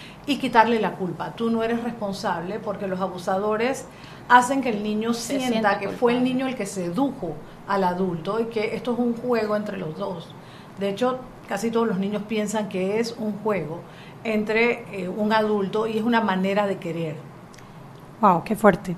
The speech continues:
Speaker 2: Es porque es una manipulación, doctora, entonces el
Speaker 1: Por
Speaker 2: que hace el
Speaker 1: supuesto,
Speaker 2: abusador.
Speaker 1: porque es una asimet-, es totalmente asimétrico y usualmente los niños abusados quieren al, al abusador y los protegen.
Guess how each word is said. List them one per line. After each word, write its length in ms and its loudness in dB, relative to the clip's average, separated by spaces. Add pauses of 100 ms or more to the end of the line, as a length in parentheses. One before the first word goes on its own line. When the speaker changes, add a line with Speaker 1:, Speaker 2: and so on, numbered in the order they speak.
(120)
Speaker 2:
Es 100 -2
porque 220 2
es 60 6
una 200 8
manipulación, 720 2
doctora, 400 0
entonces 340 -2
el 80 2
Speaker 1:
Por 80 -2
Speaker 2:
que 60 2
hace 140 2
el 60 6
Speaker 1:
supuesto, 120 6 (180)
Speaker 2:
abusador. 120 2
Speaker 1:
porque 280 0
es 60 2
una 320 4
asimet-, 500 -4
es 260 -8
totalmente 520 0
asimétrico 760 0 (360)
y 340 4 (140)
usualmente 580 4
los 220 2
niños 640 6
abusados 640 6 (440)
quieren 480 6
al, 300 -2
al 160 0
abusador 720 -2
y 60 0
los 160 2
protegen. 640 -4